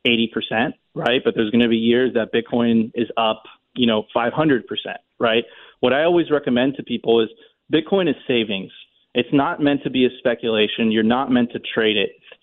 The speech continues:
Treat it as savings, right? And over time, those savings will benefit you. What I always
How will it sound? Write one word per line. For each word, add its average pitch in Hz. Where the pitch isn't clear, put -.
Treat 151
it 156
as 110
savings, 98
right? 113
And 127
over 165
time, 123
those 135
savings 139
will 120
benefit 117
you. 104
What 110
I 127
always 156